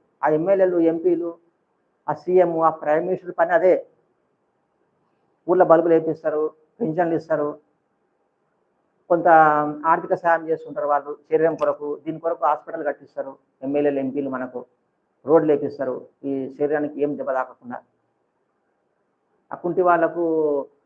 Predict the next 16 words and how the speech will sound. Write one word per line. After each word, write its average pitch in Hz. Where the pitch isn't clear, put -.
ఆ, 135
వెహికల్స్ 160
ఫ్రీగా 175
ఇస్తారు. 139
అంటే 165
శరీరానికి. 180
పత్రిక 175
చేసిన 175
గొప్ప 143
పని 156
ఏంటంటే 147
ఆయన 139
దేహానికి 156
సంబంధించి 143
సేవ 147
చేయడైనా 139